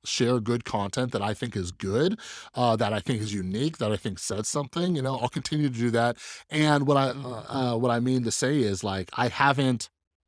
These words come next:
um, like, when I talk about boundaries, when I teach people about boundaries, like, in the mental health and addiction recovery world,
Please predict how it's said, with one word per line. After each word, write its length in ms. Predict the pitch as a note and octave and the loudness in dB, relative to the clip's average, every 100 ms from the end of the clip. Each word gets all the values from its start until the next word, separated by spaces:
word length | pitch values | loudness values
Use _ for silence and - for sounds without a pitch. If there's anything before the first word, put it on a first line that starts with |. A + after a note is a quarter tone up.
| _ _ - | _ _ -6
um, 400 | B2+ A#2+ A2 G2+ | -2 0 0 -2
like, 180 | A2+ C#3 | -2 0
when 80 | D#3+ | 2
I 80 | C#3 | 0
talk 260 | - F3 | 0 2
about 280 | D#3 C3 G#2 | 2 2 0
boundaries, 440 | G2+ G#2 A2 B2+ | 0 0 0 0
when 140 | A#2+ G#2+ | 0 -2
I 40 | |
teach 260 | F#2+ A#2+ - | -2 -2 0
people 200 | A#2 G#2+ | -2 0
about 220 | G2+ G2+ | 0 0
boundaries, 460 | F#2 G2 G2+ G#2+ G2+ | -2 -2 -2 -2 -2
like, 160 | F2 | -4
in 60 | G2+ | -4
the 40 | |
mental 280 | F#2+ F#2+ F2+ | -4 -4 -4
health 340 | - F#2 F#2 | -4 -4 -2
and 280 | F#2 F2 F2 | -4 -4 -6
addiction 600 | - G2 F#2 - F#2+ F2+ | -6 -4 -2 0 -2 -2
recovery 420 | F2 F2 G2+ F#2+ | -4 -4 -2 0
world, 300 | F#2+ F#2+ F#2 | 0 0 -2